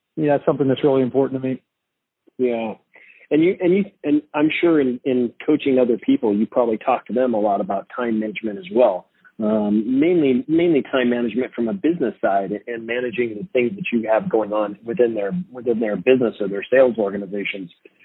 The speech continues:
Speaker 2: But, um, it, time management works in every aspect of our life, whether it's business, personal, health, or family. So, um, it's good that you have those, those keyed in for sure.
Speaker 1: Absolutely. I mean,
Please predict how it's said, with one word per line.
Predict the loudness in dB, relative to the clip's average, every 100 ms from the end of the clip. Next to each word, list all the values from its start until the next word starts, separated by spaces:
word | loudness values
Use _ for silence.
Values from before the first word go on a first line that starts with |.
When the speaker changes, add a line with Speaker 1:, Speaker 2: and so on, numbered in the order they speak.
| _ 4
Speaker 2:
But, | 4 4
um, | 0 -2 0 -2 -4
it, | -8 -6 -6 -6 -2
time | 0
management | 4 4 2 0 -2 0
works | 0 0 -4
in | -4
every | 0 2 2
aspect | 0 -4 -10 -8
of | -6
our | -4
life, | -4 -8 -2
whether | 2 2 2
it's | -2 -4
business, | -2 0 0 -2 -4 -4
personal, | 0 0 0 0 -2 -2 0
health, | 2 2 0 _ _ _ _
or | -2 0
family. | 0 0 -2 -10 _ _ -6
So, | -2 -2 -4 -10 _ _ _ _ -8
um, | -6 -4 -4
it's | -6 0
good | 2 2
that | 0
you | 0
have | 2 2
those, | 2 2 -2 _
those | 2 2 -4 -18 _ _ _ _ -2
keyed | 4 6
in | 4 2 -2
for | -4 -2
sure. | -4 -6 _ _ _ _ _ _ _ _ _ _ _ -4
Speaker 1:
Absolutely. | -2 0 0 0 2 0 -2 _ -2
I |
mean, | 0 0 -2